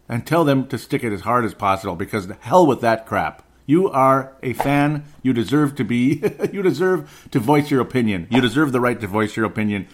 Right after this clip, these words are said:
and your frustration in this type of situation. And damn it, anyway, I'm doing it right now. So what do you think of that? <laughs> Not that I'm, it's not funny at all. It's not.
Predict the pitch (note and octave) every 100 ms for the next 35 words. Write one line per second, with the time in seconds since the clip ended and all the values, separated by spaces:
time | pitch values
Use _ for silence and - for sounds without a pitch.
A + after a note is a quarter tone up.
0 | - - A2 A2 G2 A2+ - G#2+ G2+ F2+
1 | F#2 - - A#2 A#2 A2 G#2 F#2+ - G2
2 | G#2 G2 F#2+ F#2+ - - A2 A2+ - -
3 | C#3+ D3+ C#3+ D3 D3 C#3 A#2+ A#2 A#2 A#2
4 | A2 F#2+ G2 F2 E2 D#2 - - A#2+ C#3
5 | C3+ A2+ A2 G2+ F2 D#2+ - - - -
6 | - - - - - - _ - - -
7 | - - - - F3 F#3 F#3+ F#3 D#3 C3
8 | E3 D3+ D#3+ A#2 A#2+ A2+ G2+ F#2+ F#2+ F#2+
9 | - - E3 D3+ A#2 G#2 G#2